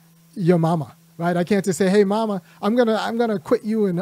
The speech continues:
and update with a newer model that, that, that makes better cookies." Right? <laughs> Your kids don't get, people don't get to say that. And fundamentally, parenting is a fundamentally illiberal, um, uh, enterprise.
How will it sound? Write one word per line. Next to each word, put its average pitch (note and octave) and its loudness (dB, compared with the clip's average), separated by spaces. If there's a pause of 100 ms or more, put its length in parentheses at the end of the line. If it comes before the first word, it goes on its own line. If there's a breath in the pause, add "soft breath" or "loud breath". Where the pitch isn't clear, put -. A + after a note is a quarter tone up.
and E3+ -6
update F#3 -6
with F#3 -4
a E3 -2
newer G#3+ 2
model E3+ -2 (360 soft breath)
that, E3 -2
that, E3+ -2
that E3+ -2
makes F3 -4
better E3+ 0
cookies." D3+ -2 (1080)
Right? D3 -4 (120)
<laughs> D#3+ 0 (360 loud breath)
Your F#3 4
kids E3+ 2
don't F3 0
get, F#3 -8
people F#3 0
don't E3+ 2
get D#3+ -2
to D#3 -6
say D#3 -2
that. C#3+ -8 (220 soft breath)
And D4 2
fundamentally, A#3+ -2
parenting E3 -2
is D3 -4
a D#3 -6
fundamentally D#3 -6
illiberal, D3 -4 (540 soft breath)
um, C3 -8 (1080)
uh, A#2+ -16 (720)
enterprise. D3 0